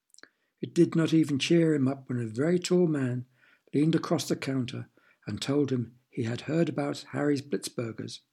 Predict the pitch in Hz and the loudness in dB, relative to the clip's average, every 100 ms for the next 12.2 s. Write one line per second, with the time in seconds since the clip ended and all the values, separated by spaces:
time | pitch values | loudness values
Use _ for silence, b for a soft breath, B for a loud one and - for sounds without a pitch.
0 | _ - B B B - 90 120 - 131 | _ -20 B B B -12 -8 -6 -4 -2
1 | 120 - 185 175 208 208 190 190 147 110 | -2 -4 4 8 8 8 6 4 2 -2
2 | - _ _ - 123 127 160 156 123 120 | -10 _ _ -6 0 2 4 0 -2 -8
3 | 123 _ _ - 110 117 107 - 95 98 | -10 _ _ -14 -6 -2 -2 -4 -8 -14
4 | _ _ _ _ _ _ _ _ _ _ | _ _ _ _ _ _ _ _ _ _
5 | _ - _ _ - 135 170 160 165 160 | _ -20 _ _ -6 2 4 4 4 4
6 | 147 131 131 131 120 135 143 - - _ | 4 4 4 2 0 -4 -4 -6 -8 _
7 | _ _ _ - 147 - 135 120 117 120 | _ _ _ -8 -6 -4 -4 -4 -6 -10
8 | _ b b b b - 107 - 104 127 | _ b b b b -12 -8 -6 -4 -2
9 | - 160 - - - 123 120 123 160 156 | -2 -6 -10 -10 -6 -6 -6 -2 0 0
10 | - 165 135 139 135 131 b b b - | 0 -2 0 0 0 -4 b b b -4
11 | - 143 143 135 135 - 131 120 - 110 | 0 2 2 2 0 0 0 0 -2 -4
12 | 110 - | -8 -14